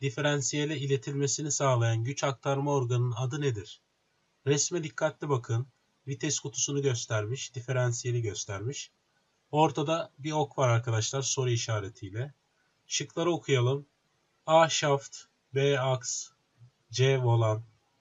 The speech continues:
D kavrama. Doğru cevabımız A şıkkıdır arkadaşlar. Şaft. Katalitik konvektör bulunan araçta hangi yakıt kullanılmalıdır?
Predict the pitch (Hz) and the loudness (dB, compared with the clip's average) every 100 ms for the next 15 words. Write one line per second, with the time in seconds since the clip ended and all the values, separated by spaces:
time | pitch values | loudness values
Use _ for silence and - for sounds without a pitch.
0 | - 123 139 143 135 127 123 117 92 - | -4 2 2 2 2 2 4 2 0 -8
1 | _ _ _ _ _ _ _ _ _ _ | _ _ _ _ _ _ _ _ _ _
2 | _ 113 131 139 156 156 151 156 156 147 | _ 2 2 2 4 4 4 -2 -4 -4
3 | - - - _ _ _ _ _ _ _ | -6 -8 -16 _ _ _ _ _ _ _
4 | _ _ _ _ _ _ - 160 160 - | _ _ _ _ _ _ 4 4 4 0
5 | 120 127 120 117 113 113 110 - 120 120 | -2 -2 2 0 0 -2 0 -2 -2 -2
6 | 127 120 _ _ _ _ - 151 135 117 | -2 -8 _ _ _ _ -2 2 2 2
7 | - - _ _ _ _ _ _ _ _ | -8 -20 _ _ _ _ _ _ _ _
8 | _ _ _ _ _ _ _ _ _ _ | _ _ _ _ _ _ _ _ _ _
9 | _ - 135 170 170 180 214 - 170 156 | _ -2 0 2 2 0 -4 0 2 4
10 | 143 143 165 165 151 143 135 120 123 147 | 4 2 0 0 2 2 2 2 2 2
11 | 139 - 123 131 - 156 175 160 143 120 | 2 0 -2 -2 2 2 2 2 -2 -2
12 | 120 - 135 131 131 127 123 123 101 - | -8 -4 0 2 2 2 2 0 -4 -10